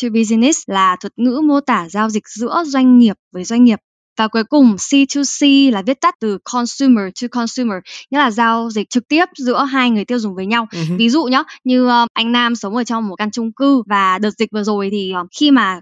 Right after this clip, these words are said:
Speaker 1: các cái hàng hóa chuỗi cung ứng quá là khó khăn, có nhiều căn chung cư người ta bắt đầu nổi lên những cái group, gọi là những cái group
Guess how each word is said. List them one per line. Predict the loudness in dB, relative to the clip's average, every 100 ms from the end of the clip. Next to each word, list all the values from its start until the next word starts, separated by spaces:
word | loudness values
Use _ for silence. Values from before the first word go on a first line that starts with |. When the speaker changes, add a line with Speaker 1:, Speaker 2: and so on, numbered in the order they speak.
| _
Speaker 1:
các | -8
cái | -8 -8 -6 -6 -8 -10 _
hàng | -10 -10
hóa | -8 -8 -6 -6
chuỗi | -8 -10
cung | -2 -2 -2
ứng | -6 -6 -6
quá | -2
là | -2
khó | -2 -2
khăn, | 0 -2 -4 -16 _
có | 4
nhiều | 4 4
căn | 2 2 2 2
chung | 0 -2
cư | 0
người | -2 0
ta |
bắt | -2 -2
đầu | 0 0
nổi | 0 -2
lên | -2 2 2
những | 0
cái | -8 -6
group, | -4 -4
gọi | -6
là | -10
những | -10 -10
cái | -12
group | -10 -10